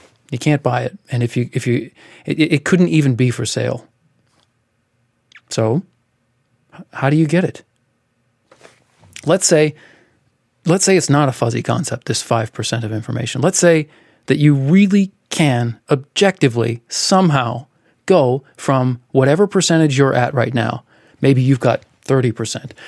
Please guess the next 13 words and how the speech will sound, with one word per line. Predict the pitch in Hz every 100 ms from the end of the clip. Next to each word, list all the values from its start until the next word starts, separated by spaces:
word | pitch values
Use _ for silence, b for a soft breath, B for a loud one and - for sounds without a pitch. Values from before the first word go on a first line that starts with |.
| B
Maybe | 190 214
you've | 214
got | 185 175
the |
whole | 139 - 185 196 190
ninety-five | 151 160 175 170 156 - 139 135 -
percent | 113 - 131 113 - _ _ _ _ _ _ _ _ _ _ _ _
of | 127 -
cheap | - - 185 120 - _ _ _
information, | 139 123 123 113 - 107
the | 113
scientists' | - 160 156 147 - 113 - - -
information, | 127 113 113 113 - -